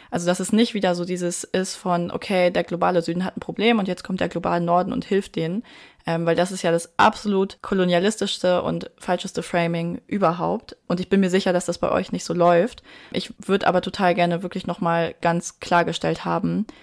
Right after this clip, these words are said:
wie es erreicht wird, dass, wie gesagt, diese Kommunikation wirklich auf Augenhöhe läuft?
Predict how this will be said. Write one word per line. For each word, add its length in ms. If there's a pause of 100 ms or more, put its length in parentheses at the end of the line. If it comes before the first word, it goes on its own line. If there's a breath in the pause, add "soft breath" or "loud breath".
(220 loud breath)
wie 160
es 140
erreicht 500
wird, 200
dass, 420
wie 140
gesagt, 280
diese 140
Kommunikation 640
wirklich 260
auf 140
Augenhöhe 520
läuft? 360